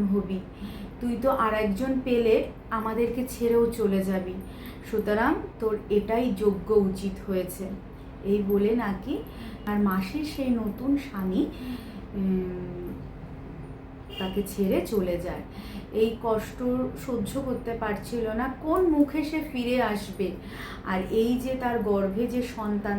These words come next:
তাকেও বা কী পরিচয় দেবে? তাই, উম, লিখেছে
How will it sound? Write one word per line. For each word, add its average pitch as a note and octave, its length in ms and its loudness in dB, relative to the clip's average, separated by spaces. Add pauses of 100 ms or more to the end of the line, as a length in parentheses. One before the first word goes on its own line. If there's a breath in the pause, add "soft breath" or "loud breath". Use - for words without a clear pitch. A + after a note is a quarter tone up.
(120)
তাকেও C4+ 420 -2
বা D4+ 80 0 (180)
কী F4 120 4 (140)
পরিচয় A3 480 2 (100)
দেবে? F3+ 220 -2 (600 loud breath)
তাই, G3 240 2 (380)
উম, G#3+ 260 -4 (160)
লিখেছে G#3 360 0